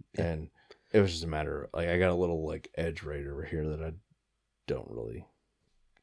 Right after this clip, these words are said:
Speaker 2: care for, but it's working. It, my hair grows so fast, it doesn't fucking
Speaker 1: It don't
Speaker 2: matter.
Speaker 1: matter. Yeah.
Speaker 2: Yeah.
Speaker 1: Yep.
Speaker 2: So
Speaker 1: I know. I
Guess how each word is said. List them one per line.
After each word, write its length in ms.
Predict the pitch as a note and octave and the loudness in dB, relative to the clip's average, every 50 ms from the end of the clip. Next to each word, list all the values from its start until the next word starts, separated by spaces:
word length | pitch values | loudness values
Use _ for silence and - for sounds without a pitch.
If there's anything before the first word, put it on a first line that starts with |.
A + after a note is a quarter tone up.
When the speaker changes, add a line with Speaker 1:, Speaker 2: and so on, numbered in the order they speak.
| _ _ _ _ - - _ _ _ _ _ | _ _ _ _ -20 -20 _ _ _ _ _
Speaker 2:
care 220 | - - G#2+ G#2 F#2+ | -4 0 0 0 0
for, 320 | - - F#2+ F2+ E2+ E2+ | 0 -2 -2 -2 0 -2
but 300 | E2 - - - - - _ _ _ _ _ - - - - - | -6 -8 -14 -16 -16 -20 _ _ _ _ _ -10 -6 -4 2 2
it's 220 | - F#2 - - | 2 2 2 -4
working. 500 | - - A#1 - - - G#2 G2+ - E2 _ - _ _ | -8 -8 -10 -10 -12 -14 -16 -16 -16 -18 _ -20 _ _
It, 200 | - G#2 A2+ G2+ | 4 6 6 6
my 120 | G#2+ A2+ G#2+ | 6 4 6
hair 160 | A#2 A#2 G#2+ | 8 8 6
grows 280 | F#2 F2+ F2+ E2+ D#2 - | 8 4 0 0 0 -4
so 100 | - D2 | -6 -6
fast, 320 | - - C#2+ C#2+ - - | -4 -4 -4 -4 -4 -6
it 40 | - | -6
doesn't 180 | D2 D2+ D2 | -6 -8 -8
fucking 140 | - - - | 0 0 4
Speaker 1:
It 40 | - | 8
don't 140 | G2 F2+ E2+ | 8 8 8
Speaker 2:
matter. 320 | E2+ D#2+ D#2+ D#2+ E2 D#2+ - - | 8 8 8 8 6 4 2 0
Speaker 1:
matter. 160 | D#2 D2+ - - _ _ _ _ _ _ _ | -2 -2 -2 -4 _ _ _ _ _ _ _
Yeah. 80 | D2+ | -8
Speaker 2:
Yeah. 140 | D2+ - - - _ _ - - _ _ | -8 -8 -10 -14 _ _ -20 -20 _ _
Speaker 1:
Yep. 140 | - - F2 | 0 2 6
Speaker 2:
So 240 | - D3 D3 D3+ - - _ _ _ _ _ _ _ - | 10 10 10 10 8 6 _ _ _ _ _ _ _ 2
Speaker 1:
I 120 | A2 G#2+ | 4 4
know. 200 | G2 F2+ F2+ - - - | 6 4 4 2 0 0
I 160 | - G2 G2+ | 2 2 2